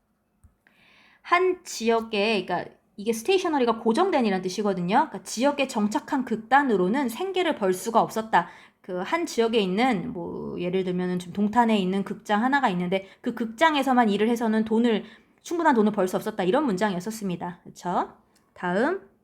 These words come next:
스테이셔너리란 단어도 꼭 알아두세요. 다음 여기 분사 구문이었었습니다. 이 사람들은 그래서 이제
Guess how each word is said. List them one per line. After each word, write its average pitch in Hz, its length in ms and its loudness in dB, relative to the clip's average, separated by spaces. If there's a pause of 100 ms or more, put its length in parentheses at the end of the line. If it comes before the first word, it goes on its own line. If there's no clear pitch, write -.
(540)
스테이셔너리란 311 760 0
단어도 220 340 -2
꼭 302 160 -2
알아두세요. 214 760 0 (1160)
다음 302 240 4
여기 269 160 0
분사 330 380 2
구문이었었습니다. 294 1000 2 (840)
이 254 80 -14
사람들은 285 720 2
그래서 208 540 4
이제 185 260 -2